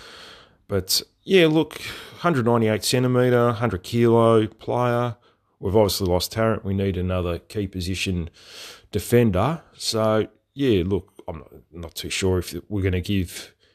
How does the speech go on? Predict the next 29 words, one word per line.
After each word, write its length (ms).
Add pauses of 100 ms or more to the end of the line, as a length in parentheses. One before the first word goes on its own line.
(100)
him 320
or 360
if 140
someone 300
else 440
will 120
give 180
him 120
a 40
chance, 680 (100)
um, 480 (1000)
uh, 160
next 280
season. 300
He's 220 (100)
twenty-four 580
now, 180
so 260
obviously 220
be 120
twenty-five 640
going 240
to 60
next 300
season. 440
Um, 480 (880)
but, 640 (140)
yeah, 300
look, 280